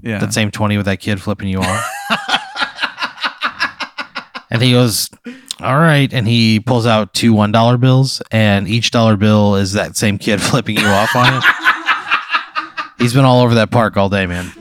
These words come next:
Speaker 1: Dang.
Speaker 2: Yeah.
Speaker 1: Okay, cool.
Speaker 2: So you're sitting down, eating your haunch. One hour from when you painted that first kid's face, you're, like, sitting there,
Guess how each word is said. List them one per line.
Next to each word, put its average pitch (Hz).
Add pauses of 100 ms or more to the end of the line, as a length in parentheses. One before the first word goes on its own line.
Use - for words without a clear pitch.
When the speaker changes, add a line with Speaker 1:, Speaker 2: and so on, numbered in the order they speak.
(120)
Speaker 1:
Dang. 151
Speaker 2:
Yeah. 98 (560)
Speaker 1:
Okay, 127
cool. 117
Speaker 2:
So 113
you're 127
sitting 117
down, 107
eating 107
your 101
haunch. 101 (2250)
One 120
hour 107 (600)
from -
when 107
you 101
painted 104
that 101
first 104
kid's 104
face, 104 (1080)
you're, 110
like, 101
sitting 101
there, 98